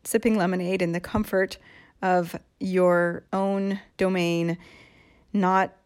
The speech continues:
on your sixth or seventh flight of the day. <laughs> Um, there are some things to be said about being at home and how relaxing it is. But of course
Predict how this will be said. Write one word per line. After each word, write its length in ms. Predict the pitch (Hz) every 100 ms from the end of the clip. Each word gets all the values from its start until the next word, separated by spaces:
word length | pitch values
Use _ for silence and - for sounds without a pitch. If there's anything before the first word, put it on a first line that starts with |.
| -
on 180 | 185 190
your 140 | 185
sixth 460 | 175 - 202 - -
or 60 | 196
seventh 360 | - 180 175
flight 320 | - - 170
of 120 | 175 165
the 80 |
day. 400 | 165 165 151 151 - -
<laughs> 200 | 233 -
Um, 340 | 247 - 247 - - - - - - _ _ -
there 140 | 214
are 120 | 175
some 240 | 196 160 165
things 180 | 175 175
to 80 |
be 60 | -
said 380 | 175 175 - - _ -
about 240 | 190 175
being 180 | 185 175
at 60 |
home 320 | 175 170 160 165
and 280 | 170 160 165
how 180 | - 180
relaxing 520 | 175 170 160 - -
it 100 | 160
is. 320 | 156 - - - - - -
But 120 | 190
of 120 | 190
course 400 | - 196 208 -